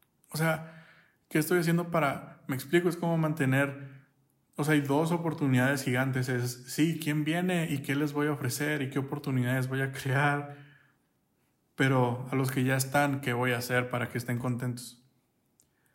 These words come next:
Y ahí es donde me encanta ese concepto. El descontento nos lleva a crear. No, sí puede ser el descontento un estado donde me deprimo, donde me frustro,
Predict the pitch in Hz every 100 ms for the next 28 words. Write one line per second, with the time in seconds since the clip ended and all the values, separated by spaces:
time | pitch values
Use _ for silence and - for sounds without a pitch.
0 | _ _ _ _ _ _ - 147 147 151
1 | 151 165 160 147 135 127 123 131 135 143
2 | 123 143 127 110 120 117 120 120 120 -
3 | 123 123 131 139 135 120 123 131 127 120
4 | 131 147 - - _ _ _ _ _ _
5 | _ _ _ _ _ _ _ _ _ _
6 | 143 139 143 151 151 151 151 135 - -
7 | _ _ _ _ - - 160 165 165 160
8 | 160 156 147 143 139 135 139 147 139 135
9 | 131 135 139 131 117 113 110 113 135 127
10 | 123 120 117 117 113 - 156 170 170 170
11 | 170